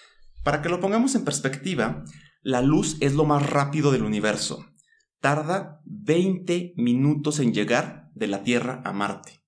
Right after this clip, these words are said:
Y eso estamos hablando del punto más cercano, pero como ambos están girando alrededor del Sol,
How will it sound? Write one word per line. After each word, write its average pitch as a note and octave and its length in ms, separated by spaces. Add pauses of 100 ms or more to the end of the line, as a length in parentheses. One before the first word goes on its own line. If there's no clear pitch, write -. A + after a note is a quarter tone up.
(280)
Y C3+ 100
eso E3 120
estamos A3+ 340
hablando D#3 300
del D#3 160
punto D3 260
más D3+ 160
cercano, D#3 540
pero A2+ 160
como B2+ 180
ambos F#3+ 280
están F3 200
girando F#3 380
alrededor F3+ 380
del F#3 120
Sol, E3+ 440